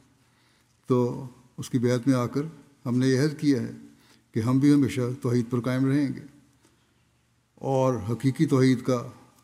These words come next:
حق تبھی ادا ہوگا جب ہم میں سے ہر ایک خود بھی اپنے اندر بھی، اپنے فیملی کے اندر بھی، اپنے معاشرے میں بھی توحید کے قیام کے لیے کوشش کرے گا۔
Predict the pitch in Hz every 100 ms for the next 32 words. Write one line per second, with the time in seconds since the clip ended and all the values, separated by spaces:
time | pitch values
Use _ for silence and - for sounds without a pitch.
0 | - 117 113 131 147 135 123 120 110 110
1 | - - _ _ _ _ _ _ _ _
2 | _ _ _ _ _ _ _ _ _ _
3 | 127 123 123 120 113 135 131 - - _
4 | _ _ _ _ _ 131 151 147 147 160
5 | - - - - 147 165 165 143 98 -
6 | - - - _ _ _ _ _ _ _
7 | _ _ _ 120 131 143 156 151 143 175
8 | 170 - - - 123 113 123 123 143 151
9 | 156 139 160 170 156 135 - _ _ _
10 | 120 127 117 113 113 113 147 147 135 165
11 | - - - _ _ _ 123 127 139 135
12 | 131 131 123 135 131 156 170 - 143 127
13 | - 127 127 -